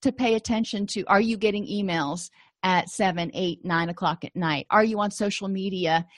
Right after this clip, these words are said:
engaging with people when back, back in the day, uh, um, before the internet, you would have been relaxing, hanging with family, petting your dog,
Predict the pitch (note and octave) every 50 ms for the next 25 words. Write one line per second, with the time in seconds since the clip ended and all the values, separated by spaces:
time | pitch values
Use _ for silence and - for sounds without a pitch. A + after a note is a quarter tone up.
0 | - - _ _ _ - A#3 G#3+ F#3+ E3+ G3 F3+ F#3+ G#3 F#3+ - G3 F3 E3+ E3
1 | E3 F3 - - - F3+ D#3+ - - C3+ C#3 D#3+ - _ - F#3+ G3+ F#3+ F#3 F#3
2 | F#3 F3+ F3+ F3+ F3 - - - - _ _ _ _ _ _ - G#3 G3 G3 F#3+
3 | - - - - - - E3 D#3+ - D3+ D3+ D#3 C#3+ E3+ E3+ F3 E3 C#3+ C#3+ F3
4 | G3 G3+ - - F3+ - - E3+ F3 E3+ D#3+ C#3+ D3 E3 E3+ - _ _ - -
5 | - - - - _ _ _ _ _ - F#3+ A3 G#3+ - A#3+ A3+ G3+ G3 E3+ G3
6 | A3 G#3 F#3 F3 E3+ E3 - - - G3 A3 A3+ G3+ G#3+ G3+ G#3 G3+ G3+ - G#3
7 | G3 F#3 F#3 F#3 F3+ F3 F3+ F3+ F3 - _ _ _ _ _ _ _ _ - G3
8 | G3+ G3+ G3 F#3+ F3 F3+ F3+ - - - F#3 F3 E3+ E3 E3 E3 F3+ F3+ G3+ F#3
9 | F#3 F3+ F3 F3 E3+ E3+ - - E3 E3 D#3+ D#3 D3+ D3+ D3+ D3+ - - F#3+ -
10 | - E3+ D#3+ D#3 D#3 D3+ D3 C3+ - - - -